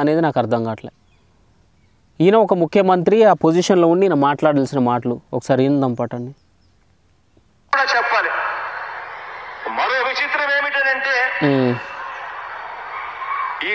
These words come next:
Speaker 2: త్యాగాల త్యాగరాజు గురించి, ఈ దత్తపుత్రుడు గురించి
Speaker 1: శవాల శవరాజు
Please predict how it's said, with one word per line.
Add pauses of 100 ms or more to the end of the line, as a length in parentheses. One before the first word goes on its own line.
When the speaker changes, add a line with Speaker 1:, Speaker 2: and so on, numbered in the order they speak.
(120)
Speaker 2:
త్యాగాల (160)
త్యాగరాజు
గురించి, (140)
ఈ (100)
దత్తపుత్రుడు
గురించి (1900)
Speaker 1:
శవాల (100)
శవరాజు